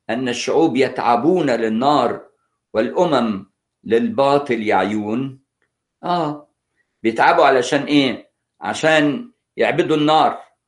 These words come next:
وبيتعبوا علشان، آه، آه، آه، ي-، يعملوا الباطل لغاية لما ي-، يهلكوا. يقول القديس جيروم كده، الهرطقة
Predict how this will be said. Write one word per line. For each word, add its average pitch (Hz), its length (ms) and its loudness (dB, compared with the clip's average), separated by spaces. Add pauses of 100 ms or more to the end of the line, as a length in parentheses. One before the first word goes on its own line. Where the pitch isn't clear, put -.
(500)
وبيتعبوا 139 800 2 (140)
علشان، 123 760 -4 (480)
آه، 110 300 -8
آه، 101 320 -8
آه، 95 640 -10 (560)
ي-، 110 340 -4
يعملوا 139 440 4
الباطل 160 600 2
لغاية 143 400 2
لما 117 500 -2
ي-، - 440 -12
يهلكوا. 107 640 -2 (920)
يقول 156 240 0
القديس 139 480 -4
جيروم 131 440 0
كده، 139 420 0 (460)
الهرطقة 190 960 0